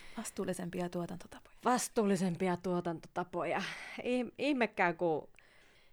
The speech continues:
Speaker 2: joo, ei mitään. Mutta että anna palautetta, ää, tästä jaksosta ja muista jaksoista,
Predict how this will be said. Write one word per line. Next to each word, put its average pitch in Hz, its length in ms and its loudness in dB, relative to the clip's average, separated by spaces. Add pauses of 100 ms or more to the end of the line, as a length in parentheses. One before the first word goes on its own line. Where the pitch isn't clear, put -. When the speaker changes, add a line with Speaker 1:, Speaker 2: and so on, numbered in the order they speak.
(120)
Speaker 2:
joo, - 260 -6 (200)
ei 233 200 2
mitään. - 540 -2 (420)
Mutta 220 340 2
että 202 400 2 (1200)
anna 339 320 4
palautetta, 214 1300 2 (200)
ää, 160 600 -4 (360)
tästä 233 340 0
jaksosta 277 520 -2
ja 180 60 2
muista 208 340 -2
jaksoista, 220 680 -2